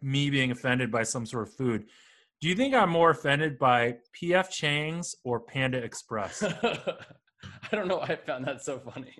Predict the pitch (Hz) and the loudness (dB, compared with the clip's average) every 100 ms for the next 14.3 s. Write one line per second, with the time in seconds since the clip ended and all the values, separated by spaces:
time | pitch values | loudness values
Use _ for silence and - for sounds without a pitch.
0 | _ _ _ _ _ _ _ - - - | _ _ _ _ _ _ _ -14 -10 -4
1 | 156 220 - 214 190 170 196 143 - - | -2 -2 2 2 2 2 2 0 -4 -4
2 | 123 127 117 156 156 160 143 - - - | -4 -6 -4 -2 2 2 2 0 0 2
3 | 226 214 214 214 190 - - 214 - 175 | 4 4 6 6 8 8 6 4 2 0
4 | 165 170 175 202 185 175 - 165 156 156 | 4 4 6 4 0 -4 -2 2 2 2
5 | 139 110 95 101 - _ _ _ _ _ | -4 -4 -8 -20 -20 _ _ _ _ _
6 | _ _ _ - - - - _ _ _ | _ _ _ -18 -18 -20 -20 _ _ _
7 | _ _ _ _ _ _ - 131 175 220 | _ _ _ _ _ _ -12 -4 6 6
8 | 175 151 117 240 262 254 226 208 180 180 | 6 4 4 2 4 4 6 6 4 2
9 | 170 165 147 139 - 151 143 135 143 127 | 2 0 2 2 2 0 0 0 -2 -2
10 | 107 87 - _ _ _ _ _ _ - | -2 -8 -20 _ _ _ _ _ _ -8
11 | 156 185 170 240 269 294 160 190 185 185 | 0 0 4 4 6 4 4 6 4 2
12 | 147 160 147 156 139 139 160 143 143 160 | 0 0 2 4 2 2 -4 -2 2 2
13 | 185 185 170 170 147 131 123 127 131 127 | 2 -2 -2 0 0 2 4 6 6 4
14 | 127 135 - | 2 -2 -10